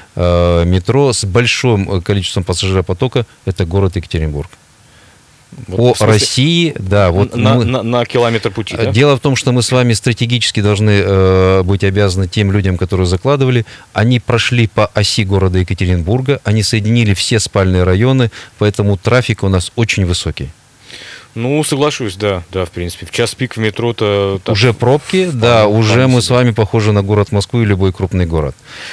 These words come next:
Speaker 2: Хорошо, а давайте подытожим, у нас с вами осталось буквально там меньше минуты. Итак, э, триста шестьдесят пять миллиардов рублей, э, два года на, эм, э, создание проекта,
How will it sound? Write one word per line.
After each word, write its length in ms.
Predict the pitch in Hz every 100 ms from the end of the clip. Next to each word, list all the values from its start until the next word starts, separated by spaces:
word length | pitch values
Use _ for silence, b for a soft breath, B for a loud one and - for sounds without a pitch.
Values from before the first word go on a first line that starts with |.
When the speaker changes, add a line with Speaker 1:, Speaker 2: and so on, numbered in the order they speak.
| B B B
Speaker 2:
Хорошо, 540 | - 147 196 208 117 73 -
а 480 | 110 120 120 117
давайте 280 | 107 147 165
подытожим, 440 | 143 139 165 175 127
у 20 |
нас 140 | 120
с 40 | -
вами 140 | 123
осталось 340 | 113 - 120 104
буквально 460 | 113 123 113 104
там 140 | 98 104
меньше 320 | 123 113 -
минуты. 520 | 113 151 180 127 92 B B B
Итак, 400 | 135 147 110 - -
э, 560 | 104 107 107 107 107 92
триста 300 | 143 175 151
шестьдесят 240 | - 139
пять 180 | 127 131
миллиардов 460 | 127 120 113 104 -
рублей, 440 | 104 95 82 73 B B
э, 140 | - 95
два 380 | 82 113 143 156
года 320 | 135 135 117
на, 480 | 107 113 117 113 87
эм, 520 | 101 104 104 101 104
э, 220 | 82 92
создание 460 | 98 110 107 110 107
проекта, 560 | 110 107 92 82 82